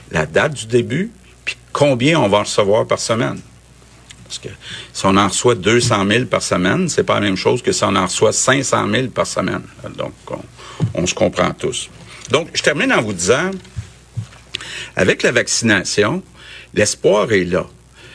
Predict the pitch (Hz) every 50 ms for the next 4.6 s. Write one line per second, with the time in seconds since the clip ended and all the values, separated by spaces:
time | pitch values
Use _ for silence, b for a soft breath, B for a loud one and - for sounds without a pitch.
0 | B B B B 92 95 104 104 95 - - - - 151 185 202 214 214 208 196
1 | 180 - - - - - 101 - - - - - - 104 98 87 90 90 90 -
2 | - - - - - _ - B B B B B B B B B B B B 87
3 | 92 90 92 92 - 196 208 185 117 90 90 104 113 147 175 180 165 143 - -
4 | - 101 98 95 101 107 - - 92 87 80 78